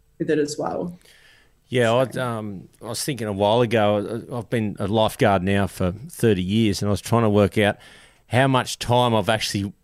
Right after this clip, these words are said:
Speaker 2: watched the ocean, and then also as a kid, you know, coming down as a kid and going surfing, and the amount of time that I've watched the <laughs> ocean, I, the hours must be unbelievable. I just, uh, no way of working that out, but, you know, I, I can sit and watch the ocean,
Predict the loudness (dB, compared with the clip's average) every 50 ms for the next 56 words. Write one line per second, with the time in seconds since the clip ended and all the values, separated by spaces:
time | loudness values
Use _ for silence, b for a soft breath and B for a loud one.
0 | _ _ -4 0 0 0 0 -2 -4 0 2 2 4 4 2 2 2 2 2 2
1 | 2 0 -4 -8 -4 -2 0 2 4 4 4 2 2 2 2 2 2 0 -2 -8
2 | -4 -2 -2 -2 0 -2 -4 -2 -2 -2 -2 -4 -6 -6 -4 -4 -4 -4 -4 -4
3 | -4 -6 -8 -10 b b b b b b -6 -4 -4 -6 -6 -4 -2 0 2 2
4 | 2 0 0 0 0 0 -2 -2 -2 0 2 2 2 2 0 -2 -4 -2 -2 -4
5 | -4 -6 -6 -8 -12 -14 b b b b b b -8 -6 -4 -2 0 2 2 0
6 | 0 -2 -2 0 2 2 2 2 0 0 -4 -6 -6 -6 -6 -6 -4 -4 -4 -4
7 | -4 -2 -2 -2 -2 -2 -4 -4 -2 0 0 0 0 0 -2 -4 -2 -2 -2 -4
8 | -4 -6 b b b b b b b b _ _ -6 -4 -2 0 2 2 4 2
9 | 2 0 0 -2 -2 -2 -4 -4 -4 -4 -4 -4 -4 -4 -2 -2 -2 0 0 2
10 | 2 0 0 -2 -4 -4 -2 -2 -2 -6 -6 -4 -2 0 2 2 0 0 b b
11 | b b b b b b b 0 0 2 4 4 4 2 2 2 2 2 2 2
12 | 0 -2 -2 -2 -2 0 0 0 0 -2 -4 _ -8 -8 -8 -8 _ _ _ _
13 | -10 -8 -8 -8 -6 -4 -4 -4 -2 0 0 0 0 0 0 -2 0 0 0 0
14 | 0 0 0 0 0 2 2 0 0 -4 -6 -2 0 2 2 2 2 0 -2 -4
15 | -6 -6 -8 -8